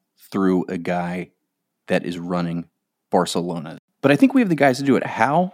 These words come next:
can Adams, how can McKennie, how can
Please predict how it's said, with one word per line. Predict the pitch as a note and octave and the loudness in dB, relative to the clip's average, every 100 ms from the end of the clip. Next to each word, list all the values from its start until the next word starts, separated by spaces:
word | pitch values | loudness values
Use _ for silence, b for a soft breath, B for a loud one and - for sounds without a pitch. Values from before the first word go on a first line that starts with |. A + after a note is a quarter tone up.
| - - | -10 -4
can | G2 | -4
Adams, | - G2 A#2+ D3 C#3+ - _ _ _ - | 0 0 2 0 -2 -10 _ _ _ -4
how | F#2 | -2
can | F2 E2+ | 0 -4
McKennie, | - - D3 D#3 D#3+ - _ _ | -6 -2 2 4 2 -4 _ _
how | - F#2 | 0 0
can | F2 F2 E2 | 0 -2 -4